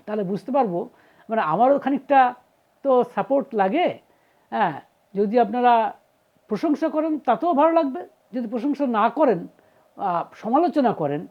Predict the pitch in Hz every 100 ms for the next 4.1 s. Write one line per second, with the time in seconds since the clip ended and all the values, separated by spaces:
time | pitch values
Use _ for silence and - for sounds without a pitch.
0 | _ - 214 247 277 311 320 285 294 311
1 | 285 - 277 285 254 285 349 208 - 202
2 | 226 233 233 - 196 220 240 254 247 233
3 | 233 233 208 190 175 262 220 170 139 120